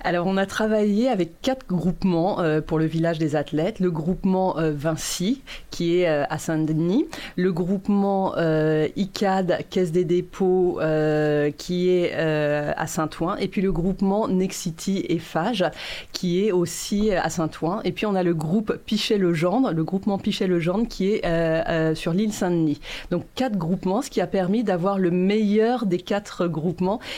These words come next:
et de réussir à tenir ce pari fou de construire en, euh, six ans, entre le permis de construire, les études et, euh, la réalisation, euh, là, la livraison. On a uniquement six ans, donc on a travaillé avec, euh, des grands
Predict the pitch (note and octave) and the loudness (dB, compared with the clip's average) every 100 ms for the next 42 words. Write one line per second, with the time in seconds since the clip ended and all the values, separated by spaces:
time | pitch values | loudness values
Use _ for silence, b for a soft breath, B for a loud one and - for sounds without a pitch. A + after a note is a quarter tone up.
0 | B F3+ E3 G3+ G#3 A3 G#3+ - B3+ G#3 | B -2 0 0 0 -2 -2 -2 0 0
1 | F3+ G3 G3 G#3+ E3+ F3+ F3 F3 - - | -2 0 0 0 -2 -2 0 -2 -4 -2
2 | G#3+ A#3 F3 - G3 - - - A3 B3 | 0 2 0 0 -2 -2 -6 -2 0 0
3 | - - F3 G3+ F3 E3+ E3 D#3+ - F#3 | -2 -2 0 0 0 2 0 -2 -4 -2
4 | D3+ F3 A3+ B B B D#3+ E3 F3+ F3+ | 0 0 -2 B B B -4 -2 0 0
5 | F#3+ G#3 F#3+ G3 - F3+ E3+ - G3 G#3 | 0 0 0 -2 -2 -4 -4 -4 -2 0
6 | G3 F#3 E3 F3+ F3+ G3 F#3+ F#3+ - G3+ | 2 0 0 -2 -2 -2 0 0 0 0
7 | G#3 F3 E3 D3+ E3 E3 E3 D#3+ D#3+ D#3+ | 2 2 2 0 0 2 2 2 0 0
8 | - F#3+ F3+ F3+ D#3 D3 D3+ E3 D#3+ C3+ | -4 0 2 2 2 2 2 2 0 0
9 | D3+ E3 E3 E3 E3+ G#3 G#3 E3 D#3+ G3+ | -2 0 0 0 0 0 0 0 2 0
10 | F#3+ G#3 F#3+ G3 E3 A#3 A#3+ F#3+ F3 - | 0 -2 0 0 0 0 0 -2 -2 -2
11 | F3+ F3+ F#3 A#3 B B B E3 E3+ A3 | 0 0 0 -2 B B B -2 0 -2
12 | G#3+ F3+ F3+ F3 D#3+ E3 D3 D3+ D#3 F#3+ | 0 2 2 2 0 -2 -2 -4 0 0